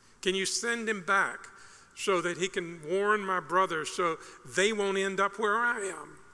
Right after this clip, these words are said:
And Abraham said, "I can't do that either. I can't send someone from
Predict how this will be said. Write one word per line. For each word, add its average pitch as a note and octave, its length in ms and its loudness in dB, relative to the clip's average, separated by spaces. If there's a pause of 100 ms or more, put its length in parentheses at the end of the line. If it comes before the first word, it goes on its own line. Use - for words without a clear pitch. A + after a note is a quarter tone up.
(4000)
And E3 100 0
Abraham D#3 380 2
said, E3 160 2
"I E3 80 2
can't E3 240 -4
do D#3 120 -4
that D3+ 200 -2
either. F3 320 -8 (2250)
I F3+ 100 6
can't G3+ 320 6
send G3+ 560 4
someone F3+ 560 0
from F3 220 -2